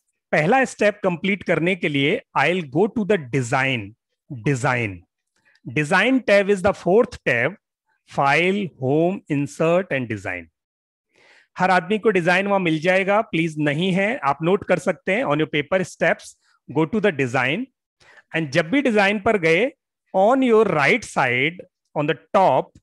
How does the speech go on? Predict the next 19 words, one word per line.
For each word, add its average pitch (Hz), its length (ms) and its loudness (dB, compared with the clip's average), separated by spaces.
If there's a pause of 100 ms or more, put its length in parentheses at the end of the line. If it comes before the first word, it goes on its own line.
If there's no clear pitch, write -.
(580)
आपके 147 320 -2
टूल 240 360 -2
बार 135 260 0
में 135 260 -4 (360)
There 175 240 0
is 240 200 -2
one 233 200 -2
slide 190 560 0
size 170 460 0
option, 95 560 -6
slide 147 500 -4
size. 92 460 -10 (800)
Click 226 260 0
on 175 200 2
it, 143 200 -4 (880)
and 165 280 -2 (240)
there 180 300 0
would 190 260 -2 (160)
come 170 280 0